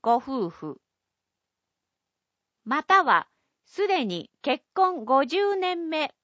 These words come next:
または六十年目を迎えているが、都合で、今までに申し出ていないご夫婦。ただし、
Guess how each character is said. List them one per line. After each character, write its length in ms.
ま 200
た 160
は 260
六 360
十 260
年 280
目 120
を 240
迎 360
え 60
て 160
い 100
る 160
が、 220
都 140
合 320
で、 240
今 300
ま 180
で 140
に 320
申 300
し 160
出 140
て 140
い 140
な 160
い 160
ご 160
夫 280
婦。 320
た 160
だ 160
し、 340